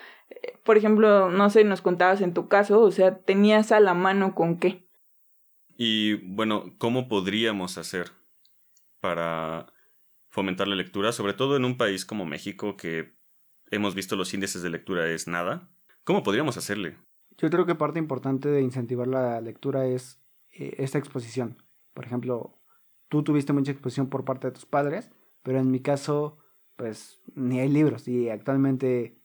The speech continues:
Speaker 3: no hay libros. Incluso a mí no me gusta tenerlos. Pero yo sí soy mucho de, de que creo que hay otras, otros métodos para ir acercando a la, a las personas a la lectura.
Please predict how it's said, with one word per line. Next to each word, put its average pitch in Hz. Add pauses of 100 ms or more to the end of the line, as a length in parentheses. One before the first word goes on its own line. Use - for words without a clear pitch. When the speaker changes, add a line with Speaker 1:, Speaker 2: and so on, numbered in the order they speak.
(140)
Speaker 3:
no 120
hay 156
libros. 170 (560)
Incluso 135
a -
mí 156
no 156
me 147
gusta 135
tenerlos. 123 (600)
Pero 139
yo 147
sí 135
soy 143
mucho 143
de, 127 (320)
de 131
que 135
creo 139
que 143
hay 143
otras, 135 (320)
otros 143
métodos 151
para 135
ir 131
acercando 131
a -
la, 127
a -
las 120
personas 123
a 120
la 120
lectura. 127